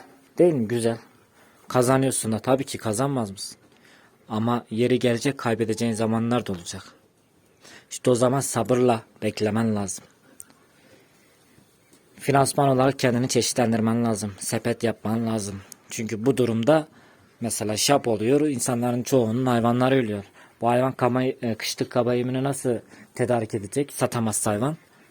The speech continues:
O zaman bitti. Ama finansman olarak sepet yapsa kendine,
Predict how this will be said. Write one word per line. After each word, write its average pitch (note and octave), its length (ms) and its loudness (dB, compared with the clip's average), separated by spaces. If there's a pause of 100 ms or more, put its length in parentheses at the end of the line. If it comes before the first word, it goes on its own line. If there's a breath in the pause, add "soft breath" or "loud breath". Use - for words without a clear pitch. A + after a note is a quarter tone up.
(420 soft breath)
O A2 100 -2
zaman G#2 300 0
bitti. C#3 400 2 (580 loud breath)
Ama C3+ 180 4
finansman C3+ 480 2
olarak B2+ 160 2
sepet C#3 380 0
yapsa A#2 300 0
kendine, A#2 480 -2